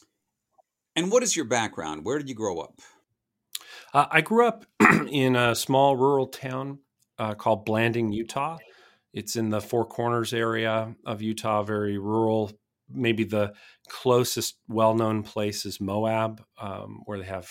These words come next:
Speaker 2: Arches National Monument. Uh, small town, three thousand people, uh, a great place, a great place to grow up. Um, I would say, uh, at least when I lived there, you know, upwards of eighty percent, uh,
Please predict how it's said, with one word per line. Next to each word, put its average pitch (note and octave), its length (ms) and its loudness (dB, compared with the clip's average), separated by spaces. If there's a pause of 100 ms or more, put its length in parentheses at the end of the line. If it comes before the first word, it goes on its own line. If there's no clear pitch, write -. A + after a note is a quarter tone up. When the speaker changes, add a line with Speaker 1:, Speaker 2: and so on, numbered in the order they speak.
(160)
Speaker 2:
Arches F#2+ 380 -8
National F#2+ 400 -8
Monument. G2 540 -14 (640)
Uh, - 60 -16 (120)
small D3 380 4
town, C3 520 2
three C3 220 -6
thousand A#2+ 460 0
people, A#2+ 720 -6 (320)
uh, A#2+ 160 0
a C3+ 100 4
great E3+ 320 6
place, D#3 300 2
a A#2 60 -2
great C3+ 220 0
place B2+ 200 -4
to A#2+ 120 -6
grow G#2+ 260 0
up. B2+ 260 -4 (800)
Um, G2+ 600 -6
I A#2 100 0
would A2+ 180 -4
say, G#2+ 500 -4 (560)
uh, C3 180 -4
at D3 160 -2
least D#3 240 0
when B2 140 2
I A#2+ 260 6
lived A#2+ 300 0
there, B2 340 4
you A#2 140 -4
know, A2+ 120 -2
upwards A#2+ 520 2
of G#2+ 100 -4
eighty G#2+ 240 -4
percent, G#2+ 760 -8 (500)
uh, G2+ 120 -8